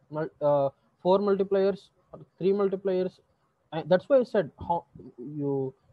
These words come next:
asked the very question, how many number of multipliers we will connect, uh, in a multi-range voltmeter. Depending upon the application, that's why I said n number of, n number of resistors. We can connect four, or we can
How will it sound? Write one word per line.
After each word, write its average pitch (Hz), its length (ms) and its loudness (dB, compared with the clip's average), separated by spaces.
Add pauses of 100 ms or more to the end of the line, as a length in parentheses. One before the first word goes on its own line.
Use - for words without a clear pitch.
asked 156 240 0
the 233 260 0
very 190 280 2
question, 208 420 -2 (640)
how 180 160 2
many 254 300 0
number 233 280 -2
of 214 120 -4
multipliers 208 500 0
we 220 100 -2
will 202 140 2
connect, 185 380 -6 (280)
uh, 160 120 -2
in 175 180 -2
a 220 160 -4 (480)
multi-range 220 420 0
voltmeter. 180 520 -2
Depending 220 320 -4
upon 254 240 -2
the 233 60 0
application, 220 420 -6
that's 202 200 -4
why 226 100 2
I - 20 4
said 202 200 -6 (120)
n 196 240 -4
number 233 340 -2
of, 190 140 0 (1160)
n 190 240 -4
number 226 360 0
of 285 120 0 (240)
resistors. 156 540 -6 (180)
We 165 80 -8
can 147 200 -8
connect 190 260 -4 (140)
four, 190 260 0
or 180 60 2
we 156 140 -4
can 151 200 -10